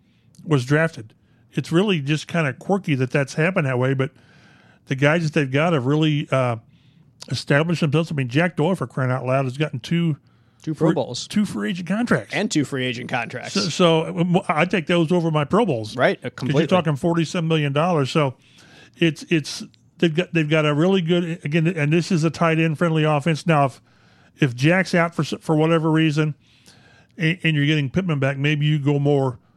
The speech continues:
Speaker 1: three wides more often. But, uh,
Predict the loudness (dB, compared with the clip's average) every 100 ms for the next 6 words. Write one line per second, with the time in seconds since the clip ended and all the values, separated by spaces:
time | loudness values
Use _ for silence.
0 | _ _ -2 2 2 2 2 0 -2 0
1 | 0 2 0 0 -4 -4 -10 _ _ _
2 | _ -20 _ _ _ 0 0 0 2 4
3 | 2 2 0